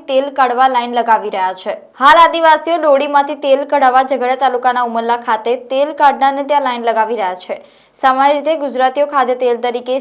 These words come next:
સિંગ તેલ, કપાસિયાનું તેલ કે સૂરજમુખી કે રાયડા કે સરસવનું તેલ વાપરતા હોય છે, પણ આદિવાસીઓ ડોડીનું તેલ વાપરે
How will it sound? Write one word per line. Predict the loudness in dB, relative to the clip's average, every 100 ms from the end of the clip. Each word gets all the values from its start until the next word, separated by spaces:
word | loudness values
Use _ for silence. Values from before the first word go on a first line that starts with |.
| -6
સિંગ | -10 -4 -4
તેલ, | -2
કપાસિયાનું | -4 -2 -4 -4 -8 -6 -4
તેલ | -4 -6
કે | -8 -6
સૂરજમુખી | -6 -6 -6 -10 -8 -10 -12 -20 -20 _
કે | 2 6
રાયડા | 6 6 2
કે | 0 -4
સરસવનું | -4 -2 -2 -2 -2
તેલ | -2 0 -2
વાપરતા | -2 -4 -2 -4
હોય | -4 -8
છે, | -10 -10 -12 _ _ -2
પણ | 2
આદિવાસીઓ | 2 2 2 2 2 0
ડોડીનું | 2 0 0 -4 0
તેલ | 2 0
વાપરે | 0 -4